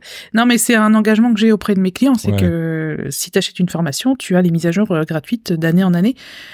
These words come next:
Speaker 1: Euh, le but, c'est de créer du, du lien et de la continuité, donc, euh, c'est un engagement que j'ai. Donc, mes formations, c'est sur apple avec audrey point F R. Je suis sur Twitter, YouTube, euh, partout,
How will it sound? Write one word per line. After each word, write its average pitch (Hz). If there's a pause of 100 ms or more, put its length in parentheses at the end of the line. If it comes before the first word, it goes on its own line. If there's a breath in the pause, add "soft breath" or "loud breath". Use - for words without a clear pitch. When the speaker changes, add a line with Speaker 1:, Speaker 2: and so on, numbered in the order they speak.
(160 loud breath)
Speaker 1:
Euh, 170
le 180
but, 220
c'est 202
de 175
créer 185
du, 156
du 170
lien 180
et 156
de 147
la 151
continuité, 180
donc, 196
euh, 160 (480 loud breath)
c'est -
un 165
engagement 170
que 180
j'ai. 254
Donc, 226
mes 220
formations, 220
c'est 202
sur 185
apple 196
avec 180
audrey 180
point 175
F -
R. 214 (480 loud breath)
Je -
suis 185
sur -
Twitter, 180
YouTube, 180
euh, 160
partout, 208